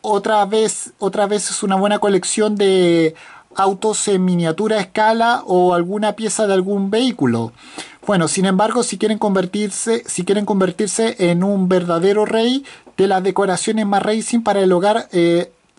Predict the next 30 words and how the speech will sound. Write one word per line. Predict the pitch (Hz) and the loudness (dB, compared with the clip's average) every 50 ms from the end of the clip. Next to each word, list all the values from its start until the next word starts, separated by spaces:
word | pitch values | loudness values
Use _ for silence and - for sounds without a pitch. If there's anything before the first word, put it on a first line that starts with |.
| _ _ _ | _ _ _
a-, | - 220 208 180 180 185 170 | -8 -6 -4 -2 0 0 0
aquí | 160 165 220 | 0 -2 -6
está | 202 185 233 214 | -4 -2 0 2
la | 208 196 | 2 2
propuesta | 196 196 196 202 214 202 - 226 208 | 0 0 0 0 -2 -2 -2 -2 -2
perfecta. | 214 202 - - 269 - - - _ - 123 127 - - - - - - _ _ | -2 -4 -2 -2 -2 -4 -4 -4 _ -4 -4 -4 -4 -10 -18 -20 -20 -20 _ _
¿Qué | - 190 180 | -4 -2 0
tal? | 214 214 240 240 233 | 0 0 0 0 -2
T-, | - 208 190 - _ _ _ _ | -6 -8 -8 -8 _ _ _ _
totalmente | - 185 180 196 202 202 208 214 208 - 214 | -4 -2 0 0 -2 -2 -2 -4 -2 -2 -2
real, | 196 196 196 202 226 226 | 0 0 0 0 0 0
pegado | - 220 202 214 214 220 214 226 226 226 - | 0 -2 0 0 0 0 0 0 -2 -2 -2
en | 202 190 185 185 185 180 180 180 180 180 180 180 180 185 | 0 2 4 4 4 4 4 4 2 2 0 0 0 0
la | 190 190 190 190 | 2 2 2 2
pared. | 208 226 233 208 151 117 117 143 | 0 0 2 0 0 -2 -4 -4
Bueno, | 170 196 180 139 113 - - - - - - - - - - - - _ _ _ _ _ _ _ _ _ _ _ _ _ _ _ _ _ _ _ _ _ _ - - - - - - _ _ | -2 -2 -2 -2 -4 -8 -10 -14 -20 -20 -20 -20 -20 -20 -20 -20 -20 _ _ _ _ _ _ _ _ _ _ _ _ _ _ _ _ _ _ _ _ _ _ -20 -20 -20 -20 -20 -20 _ _
no | 160 175 202 | 0 0 2
es | 220 220 - 262 | 0 0 0 0
un | 233 226 | 0 2
auto | 226 226 226 233 208 | 2 0 0 -2 -2
cualquiera, | - 196 180 175 - 226 233 233 220 | 0 -2 -2 0 0 -2 -2 -2 -2
sino | - 226 196 208 202 | -2 -2 -2 -2 -2
todo | 202 220 214 226 | 0 0 0 2
un | 226 226 | 4 4
Lamborghini. | 226 226 202 214 202 185 - 240 233 196 151 123 117 117 | 2 2 2 0 -2 -2 -2 -2 -2 0 -2 -2 -4 -4
Bueno, | 135 175 175 139 120 113 - - - 165 147 139 - - - - - - - - - _ _ _ _ - - - - - - - - _ - | -4 -2 -2 -2 -2 -4 -8 -12 -18 -20 -20 -20 -20 -20 -20 -20 -20 -20 -20 -20 -20 _ _ _ _ -20 -20 -20 -20 -20 -20 -20 -10 _ -2
esto, | 196 196 - 233 220 214 196 - _ | -2 0 2 0 0 0 -2 -4 _
esto | 208 202 202 - 233 | -4 -4 -2 -2 -2
es | 196 - | -4 -2
justo | - 240 240 240 - _ - 247 254 254 240 - | 0 0 0 0 -2 _ 0 2 2 2 0 -2